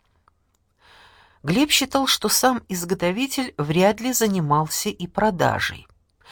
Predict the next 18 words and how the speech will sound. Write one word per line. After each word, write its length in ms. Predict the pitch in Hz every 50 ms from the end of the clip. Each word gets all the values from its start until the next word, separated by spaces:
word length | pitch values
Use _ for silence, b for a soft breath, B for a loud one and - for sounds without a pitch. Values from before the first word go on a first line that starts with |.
| B B B
И 60 | -
хлопотно, 760 | 247 - - 170 165 151 147 151 156 156 - - 190 202 202 - _ _ _ _ _ _ _
и 80 | - 151
светиться 760 | 139 - - 165 202 220 220 - - 135 - - - - 165
опасно. 680 | 165 160 - - 147 143 - - - 143 143 147 156 - _ _ _ _ _ _ _ _ _ _ -
Значит, 540 | 147 143 143 143 135 139 - - 202 -
работает 580 | 170 143 131 123 123 123 123 - - 143 147 147
группа, 640 | 147 - 196 247 311 349 - - - - - - - B B B B B B
скорее 320 | B - - 233 226 233 226
всего, 240 | - - 233 220
небольшая, 720 | 226 220 220 214 233 240 233 - - - 127 113 110 120 B B B B
два-три 500 | - 190 214 262 - - - 220 226 214
человека. 720 | - - - 185 175 160 143 113 101 - - - - - - _ _ _ _ _ _ _ _ _ _ _ _ _ _ _ _ _ _ _ _ _ _ _ _ _ _ _ _ _ b b b b b b b b b b b b b b
Задержанные 680 | - 180 185 247 240 269 330 339 - 320 294 294 285 277
ведь 300 | 262 277 269 - - -
по-разному 560 | - 254 262 285 330 349 330 - 147 143 131 127
описывали 540 | 135 131 - 143 139 - - 139 135 135
продавца. 680 | 135 - 139 135 135 139 147 - - - 131 107 98 110